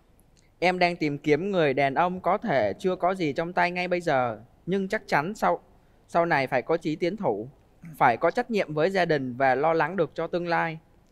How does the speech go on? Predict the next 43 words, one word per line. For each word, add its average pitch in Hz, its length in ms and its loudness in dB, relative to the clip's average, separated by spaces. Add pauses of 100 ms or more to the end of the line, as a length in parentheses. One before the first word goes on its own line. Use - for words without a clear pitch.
(340)
Em 185 200 0
không 190 240 -2
ngại 175 280 0
cùng 147 220 -2
anh 170 240 -2
vượt 151 260 -4
qua 175 200 2
khó 170 200 -2
khăn, 180 360 -2
nhưng 180 220 -4 (260)
anh 170 300 0
phải 120 240 4
chắc - 180 -2
chắn 165 200 4
một 180 140 -4
điều. 127 340 0 (600)
Anh 190 220 2
phải 147 180 2
thật 151 160 -4
sự 156 260 -2
cố 185 140 4
gắng 180 220 2
hết 233 220 -2
mình 147 260 0
cho 175 180 -4
cả 139 200 2
hai 175 260 -2
để 131 220 0
không 185 240 -4
phải 127 180 -4
vì 123 200 -6
chuyện 143 240 -6
miếng 156 180 -6
cơm 190 220 -2
manh 180 140 -4
áo 143 280 0
mà 151 240 -2
sau 165 200 -6
này 131 280 -6
nặng 127 240 -6
lời 131 240 0
với 135 120 -2
nhau. 170 300 -8